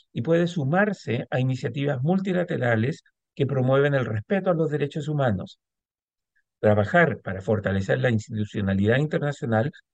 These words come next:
es otro camino que ayuda a hacer fuerza en conjunto para crear condiciones más favorables al respeto de los derechos humanos. Pero mientras el país no tenga los recursos militares o la voluntad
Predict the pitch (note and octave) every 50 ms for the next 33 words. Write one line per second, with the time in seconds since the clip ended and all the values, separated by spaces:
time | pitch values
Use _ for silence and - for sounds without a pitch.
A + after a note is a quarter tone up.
0 | _ _ - B2 - - - - G#3 A#3 A#3 - A3 G#3 - F3+ B2+ B2 A2+ G#2
1 | F#2+ F#2+ G2+ B2 - - _ _ _ _ - C3 A#2 A2+ B2 D#3 D#3+ D#3+ D#3 D3+
2 | - C#3+ A2+ A2+ - - F#3 F3+ E3+ E3+ - E3+ D3 C#3 - - A2+ A2+ - -
3 | B3 B3 G#3+ - - - A#2 C#3+ E3+ - _ _ _ _ _ - B2+ B2+ B2 A#2+
4 | C#3 C3+ C3+ C#3+ C#3+ D3 D#3+ C#3 B2+ B2+ B2 - D#3 D3+ D3 C#3+ B2+ C#3 F3 G3
5 | F#3+ F#3+ - G3 F#3 F3 D3 C3 B2+ B2 B2 B2+ D3 D3+ - - - A2 A2 A2+
6 | A2+ G#2+ - - G#2 G2+ G2 A#2 A#2+ D#3 - - - G#2+ G2+ G2+ F#2+ G2+ G2+ G2
7 | F#2+ - C#3 B2+ - D#3 E3 F#3+ F#3 - G#2 - - - _ _ _ _ _ _
8 | _ _ - _ _ _ _ _ _ _ _ - D#3+ E3+ E3 F#3 G3+ G3 G#3 G3
9 | G3 G#3 F#3+ F#3 F#3+ F#3+ G3 G#3+ G#3+ G#3+ G#3+ A#3 B3 B3 - A#3+ A#3 G#3+ G#3 G3
10 | F3+ E3 C3+ C3+ C3 - D3+ D3+ D3 - D#3+ C3+ B2+ C3 B2 A2 A2+ G2+ C3 C3
11 | C#3+ C3+ - G#2 F#2+ - - - _ _ _ - G#2+ A2 G#2+ G#2 A2 A2 G#2 G#2
12 | G2+ G2 F#2+ C3+ C#3+ E3 D#3